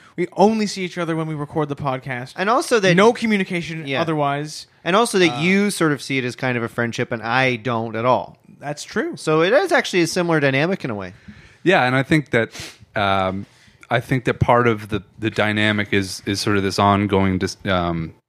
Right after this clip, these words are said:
Speaker 3: hope, I think, that Nick has that we'll become friends down the line. But for me, it's, it's mostly, um, music business, and
Speaker 2: Mm-hmm.
Speaker 3: I think that my goal is to,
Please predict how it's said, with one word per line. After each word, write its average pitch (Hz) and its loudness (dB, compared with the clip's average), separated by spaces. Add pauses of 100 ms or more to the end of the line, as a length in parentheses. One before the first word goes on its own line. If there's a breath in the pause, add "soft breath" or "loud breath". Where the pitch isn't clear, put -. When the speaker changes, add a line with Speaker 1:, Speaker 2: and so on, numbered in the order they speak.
(420 loud breath)
Speaker 3:
hope, 120 0
I 90 4
think, 90 -6
that 87 -6
Nick 95 -4
has 87 -4
that 90 -4
we'll 101 4
become 107 0
friends 90 -4
down 85 -4
the 87 -4
line. 87 -2
But 95 -4
for - -2
me, 127 6
it's, - 0
it's 104 -2
mostly, 101 2 (180)
um, 92 0
music 104 2
business, 110 2
and 151 0
Speaker 2:
Mm-hmm. - -6
Speaker 3:
I 98 0
think 104 -2 (320 loud breath)
that 95 0
my 113 4
goal 101 2
is 95 -4
to, 92 -2